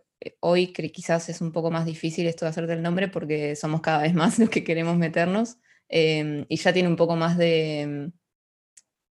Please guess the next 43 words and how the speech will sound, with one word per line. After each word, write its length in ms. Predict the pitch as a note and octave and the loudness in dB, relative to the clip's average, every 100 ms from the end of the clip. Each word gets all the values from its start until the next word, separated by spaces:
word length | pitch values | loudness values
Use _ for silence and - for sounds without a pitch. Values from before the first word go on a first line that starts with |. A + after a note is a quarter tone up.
| _ _ _ _ | _ _ _ _
sí, 380 | - E4 F#3 D3 | -8 -2 0 0
un 80 | D#3+ | -2
poco 160 | F#3 | -2
más 160 | F#3 F3+ | 0 2
de 100 | E3 | 4
data 300 | E3 G3 F3 | 4 4 0
si 140 | F3 | -2
querés, 360 | D#3 E3+ A3+ B3 | -4 0 0 -2
pero 180 | - E3 | -4 -2
de 160 | D#3 D#3+ | -2 0
todas 220 | F3 F3 | 2 2
formas 320 | F3+ F3+ F#3 E3+ | 2 2 2 0
es 120 | F#3 | -2
una 120 | E3+ | 0
disciplina 500 | D3 - D#3 E3 E3+ | 0 -4 -4 -2 -2
súper 260 | - F3 E3+ | -4 -2 0
nueva 300 | E3 F3+ F3 | 2 2 2
que 100 | D#3 | 0
necesita 680 | D3+ D#3 C#3+ - E3+ F3 E3 | -4 -8 -8 -6 0 2 2
de 60 | |
un 60 | E3 | 0
montón 460 | D#3+ E3 E3 - _ _ | -2 -4 -4 -6 _ _
de 120 | D#3+ | -8
gente 300 | - D#3+ E3+ | -4 -2 -2
que 80 | D#3+ | -2
se 140 | D#3+ | -4
meta, 420 | D#3 D#3+ G3 A3+ _ _ _ _ _ _ - | -6 -2 -4 -4 _ _ _ _ _ _ -12
así 260 | E3 E3 | -10 -6
que, 580 | D#3 E3 D#3+ D3+ D3+ D#3 _ _ _ _ _ _ _ _ _ _ _ - | 0 2 4 2 -2 -8 _ _ _ _ _ _ _ _ _ _ _ -10
y 200 | - G3+ - | -4 -4 0
después 300 | F3 G3 A3 | 0 0 2
también 240 | G3+ G3+ | 4 4
creo 180 | G3 G3 | 4 4
el, 200 | E3+ D3+ - | 4 0 -4
el 80 | |
moverte 340 | E3 E3 F3 F#3+ | 0 4 4 4
más 160 | F#3 | 2
allá 200 | E3+ F3 | 0 2
del 120 | F3 D#3+ | 2 2
diseño, 400 | D#3 E3 D3+ C#3+ | 0 -2 -2 -4
¿no? 240 | D#3 B3 | -4 -4
Como, 500 | - D#3+ D3+ D3+ D3 | -4 -2 -2 -2 -4
mm, 180 | D3 | -4